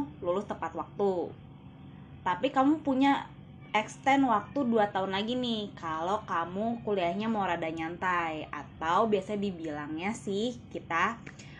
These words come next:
itu adalah mahasiswa yang lulus di waktu yang tepat. Nah, kampus gua nih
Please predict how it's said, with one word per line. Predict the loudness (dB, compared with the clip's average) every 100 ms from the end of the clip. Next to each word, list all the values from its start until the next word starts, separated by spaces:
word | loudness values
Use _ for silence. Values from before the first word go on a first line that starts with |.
| -12
itu | -4 0
adalah | 2 4 4
mahasiswa | 2 -2 -6 -10 -2 4 4
yang | 4 4 2 2
lulus | 4 4 2 2
di | 0
waktu | 0 -2 0
yang | 0 0
tepat. | -4 -8 -10 -12 -18 -18 -18 -18 -18 -18 -18 -18 -18 -10
Nah, | -2 0 0 -4 -10 -20 -18 -18 -4
kampus | -2 0 0
gua | 4 4
nih | 4 2